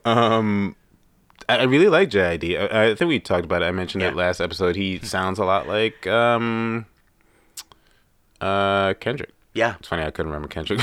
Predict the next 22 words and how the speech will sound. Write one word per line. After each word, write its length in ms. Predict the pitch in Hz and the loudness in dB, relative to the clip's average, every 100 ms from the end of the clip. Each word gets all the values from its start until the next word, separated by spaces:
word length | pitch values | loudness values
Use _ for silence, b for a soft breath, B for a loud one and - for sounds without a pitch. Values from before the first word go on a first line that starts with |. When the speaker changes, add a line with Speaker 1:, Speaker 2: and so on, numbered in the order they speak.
| - | -4
Speaker 1:
<laughs> 80 | |
Speaker 2:
Yeah. 120 | 117 117 | -2 -2
Speaker 1:
Kendrick, 300 | - 107 95 | 0 0 2
where's 160 | 92 143 | 0 0
he 100 | 117 | 0
been? 240 | 92 73 - B B B B B - | -4 -12 -16 B B B B B -2
Um, 600 | 98 92 92 90 90 92 _ _ - | 2 2 2 0 -4 -10 _ _ -10
yeah, 80 | |
he's 140 | 254 98 | -6 -6
around. 260 | - - - | -8 -10 -2
Speaker 2:
I, 200 | 123 131 - | -2 -2 -8
yeah, 220 | 123 139 131 | -2 0 0
I 80 | |
saw, 760 | 120 - 127 139 143 143 139 139 B B _ _ | -6 -6 -2 0 0 -2 -2 -6 B B _ _
what 200 | 123 - | -10 -6
was 180 | 147 156 | -6 -4
it 100 | 143 | -4
that 120 | 123 | -4
I 120 | 117 | -4
saw 500 | 110 - 123 127 131 123 | -6 -6 -4 -2 -2 -2
that 400 | 101 101 101 - - | -2 -2 -4 -8 -10
I 360 | 98 98 98 | -6 -6 -8